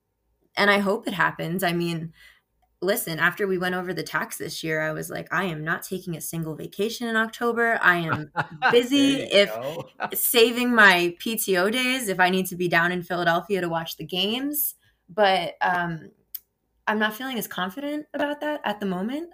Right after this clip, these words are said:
Speaker 1: <laughs>
Speaker 2: Yeah, well, nobody would blame you for that. But there is, there is one tried and true way to get back into a division race, and that is, drum roll please, a seven-game divisional road trip, which, what do you know,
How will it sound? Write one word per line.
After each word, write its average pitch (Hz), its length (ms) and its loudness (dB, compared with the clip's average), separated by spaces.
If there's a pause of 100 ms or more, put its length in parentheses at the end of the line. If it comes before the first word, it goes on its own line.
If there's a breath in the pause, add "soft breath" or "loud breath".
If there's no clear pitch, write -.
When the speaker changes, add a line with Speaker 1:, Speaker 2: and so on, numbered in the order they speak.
(220)
Speaker 1:
<laughs> 277 600 0 (160)
Speaker 2:
Yeah, 90 520 -8
well, 92 160 -6
nobody 101 280 -4
would 92 140 -6
blame 98 220 -6
you 90 80 -8
for 95 160 -14
that. 92 280 -8
But 107 120 -8
there 120 140 -2
is, 175 400 -6
there 127 200 -6
is 170 200 -4
one 139 300 -4
tried 135 300 -2
and 127 100 -6
true 123 200 -6
way 95 400 -6 (420)
to - 100 -10
get 113 240 -4
back 107 280 -2
into 107 260 -8
a 98 40 -6
division 95 400 -8
race, 90 340 -10
and 92 180 -12
that 104 240 -8
is, 90 460 -12 (560)
drum 90 260 -14
roll 87 100 -12
please, 90 460 -12 (220 soft breath)
a 101 160 -8
seven-game 143 840 -2
divisional 117 460 -4
road 135 240 0
trip, 107 340 -6
which, - 540 -10 (280)
what 87 140 -12
do 90 60 -16
you 120 80 -12
know, 104 300 -8